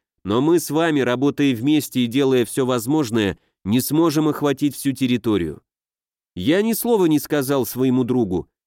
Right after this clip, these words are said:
но не знаю, как он отреагирует на ваши просьбы после того, как стал свидетелем столь оскорбительного поведения. Но он мой друг и умный человек.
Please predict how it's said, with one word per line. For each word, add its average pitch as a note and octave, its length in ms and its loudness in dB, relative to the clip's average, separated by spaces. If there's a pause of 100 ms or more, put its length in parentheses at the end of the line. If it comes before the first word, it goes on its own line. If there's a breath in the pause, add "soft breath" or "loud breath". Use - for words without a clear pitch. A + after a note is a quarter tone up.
(180)
но G#2 180 0
не C#3+ 140 4
знаю, D3 360 0
как C3 220 -2
он C3+ 140 2
отреагирует C3 640 0
на C3 120 -2
ваши C3+ 260 -2
просьбы B2 520 0 (260)
после C3+ 320 0
того, D3+ 260 0
как C#3+ 200 -4
стал D3 220 -4
свидетелем C#3+ 720 0
столь C#3+ 300 0
оскорбительного D3+ 960 -2
поведения. D3+ 800 -2 (540)
Но A2+ 200 2
он D3 100 2
мой D#3 200 2
друг E3 300 2
и C#3+ 40 4
умный D#3+ 300 4
человек. B2+ 580 -2